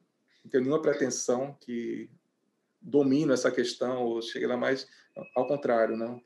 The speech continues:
Todo dia eu tô aprendendo como tem coisas que me escapam completamente, né? E como os artistas têm feito coisas que,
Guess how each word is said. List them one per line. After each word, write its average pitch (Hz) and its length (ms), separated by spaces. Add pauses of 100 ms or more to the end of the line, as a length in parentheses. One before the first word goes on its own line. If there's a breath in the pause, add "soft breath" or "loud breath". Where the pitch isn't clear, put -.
(120)
Todo 135 260
dia 123 280
eu 135 460
tô 135 140
aprendendo 123 500
como 127 260
tem 123 120
coisas 123 380
que 123 80
me 127 80
escapam 123 460
completamente, 123 880
né? 127 200 (640 loud breath)
E 117 40
como 131 200
os 123 80
artistas 123 720
têm 120 140
feito 123 300
coisas 120 500
que, 117 640